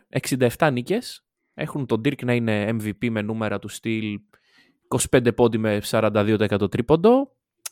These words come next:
και απέναντί τους έχουν τους Warriors, οι οποίοι έχουν μπει στα play-off τσίμα-τσίμα. Τσίμα-τσίμα, είναι η έννοια του,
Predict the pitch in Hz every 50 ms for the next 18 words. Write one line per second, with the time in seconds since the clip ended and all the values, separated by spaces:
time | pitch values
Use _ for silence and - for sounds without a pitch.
0 | - _ _ _ _ _ _ _ _ _ _ _ _ - - 269 - 339 311 277
1 | 247 262 302 - 302 - 285 269 247 214 170 156 131 131 123 131 143 139 143 139
2 | 147 180 214 - - - - - - _ _ _ _ _ _ _ - - - -
3 | 190 196 190 185 180 - 262 254 220 226 240 - 247 214 190 185 220 - - 170
4 | - 180 185 196 190 160 120 110 - - - _ _ _ _ - - 254 247 233
5 | 202 147 - - - 120 113 110 107 127 208 - _ _ _ - - - - -
6 | - _ _ _ _ _ _ _ _ _ _ _ _ _ - - 311 359 359 339
7 | - - 302 214 302 320 262 330 339 302 277 277 302 311 311 330 311 320 - 285
8 | 262 262 254 240 -